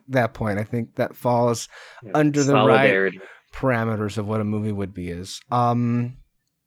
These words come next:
Speaker 1: I won't remember this next week if it weren't for the fact that I'll have to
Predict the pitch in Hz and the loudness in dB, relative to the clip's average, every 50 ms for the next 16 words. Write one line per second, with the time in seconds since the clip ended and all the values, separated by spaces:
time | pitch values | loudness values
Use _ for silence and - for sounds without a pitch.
0 | _ _ _ 156 160 165 170 175 165 165 165 160 - 160 156 147 139 127 135 120 | _ _ _ 2 4 6 6 6 6 4 4 2 2 2 2 2 4 2 2 2
1 | 117 120 - - 120 110 - - - 117 110 104 - - - _ _ _ _ - | 0 -2 -2 -4 -6 -6 -8 -6 -6 -6 -6 -6 -8 -12 -20 _ _ _ _ 0
2 | 170 170 156 160 165 - 156 151 151 139 - 139 131 123 - 143 127 123 - 139 | 2 2 2 2 2 2 2 2 2 2 0 0 0 2 2 2 2 0 0 0
3 | 127 123 117 110 127 117 - - - 123 113 107 104 98 | 2 2 2 0 -2 -4 -4 -4 -4 -4 -4 -4 -4 -8